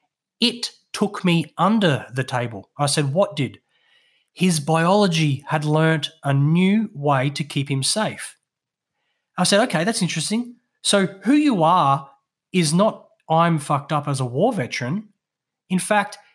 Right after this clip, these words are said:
if your brain didn't take you under the table, I'd be worried that perhaps your brain isn't working. And he goes, "Oh my God, so I'm not fucked up." I'm like, "No,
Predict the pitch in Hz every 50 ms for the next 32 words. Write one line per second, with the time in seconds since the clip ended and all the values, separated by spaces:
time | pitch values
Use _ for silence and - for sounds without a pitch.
0 | _ _ _ 220 214 - 247 285 311 320 254 170 - 175 180 208 220 214 185 151
1 | 139 190 214 240 233 240 - - 185 180 - 190 180 151 - 156 165 185 202 202
2 | 190 156 151 143 - - 170 220 277 247 180 135 135 147 - - 196 247 247 294
3 | 269 214 160 143 151 170 190 202 180 165 156 - - 147 131 151 165 139 - -
4 | 156 135 139 156 165 196 208 196 165 139 147 139 123 127 123 120 113 - 107 92
5 | 87 _ _ _ _ _ _ _ _ _ _ _ _ _ _ _ _ - 175 180
6 | 175 165 - - - 175 170 175 170 165 - 208 214 202 170 139 - - 170 165
7 | 165 170 196 - - - 180 165 - - 196 180 143 156 147 139 - 143 151 147
8 | 139 113 101